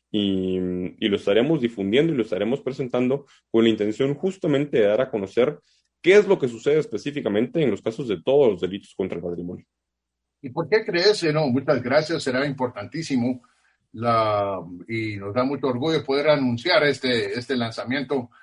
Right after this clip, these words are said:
Speaker 2: de esta iniciativa aquí en Libertópolis por la tarde. La, ¿por qué crees tú? Eh, algo que has mencionado, y lo, lo mencioné yo también en la apertura de este programa, es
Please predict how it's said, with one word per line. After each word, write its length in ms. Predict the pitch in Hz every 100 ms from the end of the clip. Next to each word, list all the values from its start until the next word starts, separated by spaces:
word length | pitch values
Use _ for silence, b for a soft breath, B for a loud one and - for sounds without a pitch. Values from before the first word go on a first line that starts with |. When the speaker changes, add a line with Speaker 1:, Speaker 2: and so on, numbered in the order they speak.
| b
Speaker 2:
de 80 | 113
esta 180 | 120 139
iniciativa 540 | 123 117 107 127 139
aquí 240 | 127 123 127
en 100 | 120
Libertópolis 560 | 107 98 107 - 113
por 140 | - 101
la 80 | 95
tarde. 320 | - - - _ _ _ _
La, 520 | 120 127 127 113 107 98 _ _ _ _
¿por 160 | 131
qué 160 | 247 233
crees 300 | 233 233 220
tú? 160 | 240 214
Eh, 60 | 175
algo 320 | 160 170 247
que 100 | -
has 160 | 190 190
mencionado, 560 | 190 - 135 175 165 120
y 40 |
lo, 100 | 110
lo 560 | 113 110 - 127 120 117
mencioné 480 | 117 113 117 151
yo 140 | 160 165
también 500 | 151 147 165 135 107
en 160 | 110 104
la 100 | 104
apertura 500 | - - 175 170 127
de 80 |
este 160 | 135 170
programa, 520 | 156 175 147 127 135 _ _ _ _ _ _ _
es 480 | 139 151 160 -